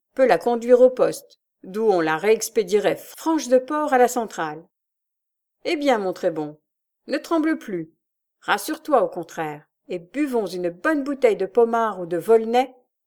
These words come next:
à la santé de la Bourgogne, notre berceau commun. Demain, Jeanne Fortier ne te gênera plus. Que vas-tu faire ? Moi ? Rien du tout, mais toi ? Moi ?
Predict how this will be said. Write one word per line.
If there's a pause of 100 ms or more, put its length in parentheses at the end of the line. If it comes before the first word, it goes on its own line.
à
la
santé
de
la
Bourgogne, (280)
notre
berceau
commun. (800)
Demain, (380)
Jeanne
Fortier
ne
te
gênera
plus. (1200)
Que
vas-tu
faire ? (1000)
Moi ? (200)
Rien
du
tout, (200)
mais
toi ? (920)
Moi ?